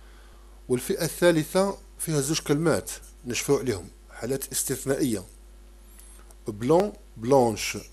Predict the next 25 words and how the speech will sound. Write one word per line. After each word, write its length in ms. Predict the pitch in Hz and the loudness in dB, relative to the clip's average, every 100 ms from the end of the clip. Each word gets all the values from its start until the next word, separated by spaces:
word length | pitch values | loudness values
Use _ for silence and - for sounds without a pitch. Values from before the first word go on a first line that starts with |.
| - | -16
بلونش 420 | 98 120 120 - | -2 0 0 0
ناج. 420 | 147 127 87 - - - - - - - - | 4 4 2 -6 -10 -18 -20 -20 -20 -20 -8
أنا 140 | 120 | -2
نقولو 200 | 147 190 | 0 0
حنايا 240 | 147 156 156 | 0 2 2
بلونش 400 | 123 139 127 - | 2 0 0 -2
ناج. 360 | 120 92 - - - - - - - - - - | -4 -4 -8 -14 -20 -20 -20 -20 -20 -20 -20 -16
بلونش 460 | 101 127 123 - | -4 -2 -2 -4
ناج 300 | 135 165 120 | 0 0 -2
هي 180 | 120 131 | -2 -2
تاع، 220 | 127 120 98 | -2 -8 -6
آه، 600 | 110 110 101 98 98 101 - - - - - | -6 -6 -8 -10 -12 -14 -18 -20 -20 -20 -8
وور 140 | 120 | -8
ديزني، 440 | 113 151 117 104 87 - - - - - | 0 0 0 -6 -10 -14 -20 -20 -20 -12
آه، 220 | 113 110 | -8 -6
اسمها 400 | - - 131 113 | -8 -8 -8 -6
هذيك. 240 | 107 104 85 - - - - - - - - - | -8 -12 -16 -20 -20 -20 -20 -20 -20 -20 -20 -18
بلونش 440 | 101 120 113 - | -6 -4 -4 -8
بيضاء 540 | - 110 98 120 151 - | -8 -8 -6 -4 -4 -6
وناج 320 | 117 123 117 | -6 -4 -6
الثلج، 360 | 104 - 131 92 - - | -8 -2 -2 -2 -10 -4
بياض 180 | 123 131 | 2 2
الثلج. 380 | 120 - 156 104 - - - - - | 0 2 2 2 -6 -12 -20 -20 -16
بلونش 400 | 101 117 113 - | -2 -2 -2 -2
ناج، 320 | 120 82 - | -2 -2 -10